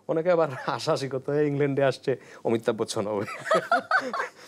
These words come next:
মানে এইটা কোনো প্রফেশনই হইতে পারে না, এই ধরনের একটা ইয়ে ছিল। আমার ভিতরেও একটা ইয়ে ছিল, আহ, যেহেতু আমি থিয়েটারে আছি, আমি বাংলাদেশেই আসবো।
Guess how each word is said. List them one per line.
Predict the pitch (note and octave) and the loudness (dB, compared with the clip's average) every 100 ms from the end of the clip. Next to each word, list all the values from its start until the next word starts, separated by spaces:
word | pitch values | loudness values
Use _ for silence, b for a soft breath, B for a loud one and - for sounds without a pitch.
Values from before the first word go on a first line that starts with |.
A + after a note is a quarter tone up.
| - | 0
মানে | F3+ | 4
এইটা | G#3 G3 G#3 | 4 4 2
কোনো | G#3+ | 2
প্রফেশনই | G#3+ G#3+ G#3 G3+ G3+ | 2 4 4 2 4
হইতে | F3+ D3+ | 4 2
পারে | C3 A2+ | 0 2
না, | A#2+ | 0
এই | C3+ | 0
ধরনের | C3+ D3+ C3+ | 2 2 2
একটা | A#2+ A#2+ | 0 -2
ইয়ে | G#2 G2 | -2 -6
ছিল। | - | -4
আমার | B2 D3+ F3+ | -2 0 2
ভিতরেও | E3+ G3 F#3+ | 2 4 6
একটা | F3 E3+ | 4 2
ইয়ে | D3 C#3 | 0 0
ছিল, | C#3+ C3 | -2 -4
আহ, | - - - - - - - - - - G#2 | -4 -18 -8 -6 -6 -8 -6 -4 -4 -4 -2
যেহেতু | B2+ D#3 | 0 2
আমি | F#3 | 2
থিয়েটারে | F3+ F#3 F#3 F#3+ D#3 | 4 4 4 4 2
আছি, | C#3 D3+ | 2 0
আমি | C3 | 2
বাংলাদেশেই | C#3+ C3 B2+ G#2 F2 | 2 2 0 -4 -8
আসবো। | C#2+ B1+ | -8 -16